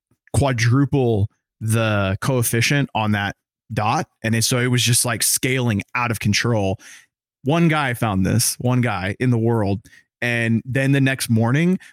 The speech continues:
literally everybody that was a, that was, like, 'cause, like, they all have it on Warcraft logs now. Like, it became a, a, a meme where, like, all the warriors were ditching their, um, Berserker enchant, which cost, like, two thousand gold, and they were getting the fiery weapon enchant.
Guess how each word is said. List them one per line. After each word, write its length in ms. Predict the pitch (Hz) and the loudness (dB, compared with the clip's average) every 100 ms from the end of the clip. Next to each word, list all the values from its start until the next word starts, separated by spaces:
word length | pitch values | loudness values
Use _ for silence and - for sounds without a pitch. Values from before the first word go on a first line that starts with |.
| - | -4
literally 560 | 120 139 139 139 143 - | 0 2 2 2 0 -2
everybody 720 | 139 143 120 151 131 131 131 127 | -4 0 2 2 2 2 2 2
that 140 | 120 | 2
was 160 | 120 120 | 2 2
a, 60 | 107 | 0
that 140 | 117 | -2
was, 180 | 113 110 | 0 0
like, 300 | 113 107 - - - _ | 0 -2 -4 -14 -20 _
'cause, 180 | 113 104 | -4 0
like, 180 | 107 104 | -2 0
they 120 | 117 | -2
all 120 | 120 | 0
have 180 | 120 113 | 0 0
it 60 | 107 | 0
on 180 | 104 101 | -2 -2
Warcraft 440 | 101 - 104 98 | -2 -2 -4 -2
logs 360 | 101 101 110 120 | -2 0 0 0
now. 280 | 123 135 143 _ | 0 0 -4 _
Like, 340 | 113 110 107 - | -2 -2 -2 -6
it 120 | 117 113 | -4 -2
became 280 | 123 127 | 0 2
a, 160 | 117 110 - | 2 2 2
a, 160 | 104 | 2
a 40 | 113 | 4
meme 400 | 123 120 113 107 | 4 2 2 2
where, 140 | 104 | 2
like, 240 | 104 104 - | 0 -2 -2
all 160 | 107 110 | 0 2
the 80 | 113 | 2
warriors 480 | 110 110 107 101 | 2 2 2 0
were 80 | 101 | 0
ditching 440 | 98 104 - 104 101 | 0 0 0 0 0
their, 340 | 98 98 98 - - _ _ | 0 0 -2 -8 -20 _ _
um, 480 | 98 98 95 95 98 - | -2 0 2 0 0 0
Berserker 460 | 113 104 107 110 | 0 0 -2 0
enchant, 400 | 101 - 104 98 | 0 0 -2 -2
which 120 | 98 | -4
cost, 300 | - 104 101 | -2 -2 -2
like, 160 | 98 95 | -4 -2
two 140 | - | -2
thousand 400 | 110 104 107 101 | -2 -2 0 2
gold, 360 | 98 101 98 98 | 2 2 0 2
and 80 | 98 | 0
they 80 | 98 | 0
were 80 | |
getting 220 | 95 101 98 | -2 -2 -2
the 60 | |
fiery 340 | - 104 101 101 | -2 -2 0 0
weapon 280 | 101 98 98 | 0 -2 -2
enchant. 420 | 95 101 95 | 0 -2 -4